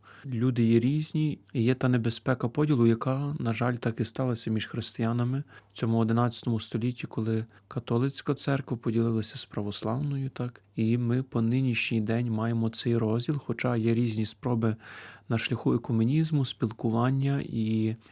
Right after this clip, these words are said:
пошуків вирішення того, щоб об'єднати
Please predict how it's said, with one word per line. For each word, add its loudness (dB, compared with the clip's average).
пошуків 2
вирішення 2
того, -2
щоб -2
об'єднати 2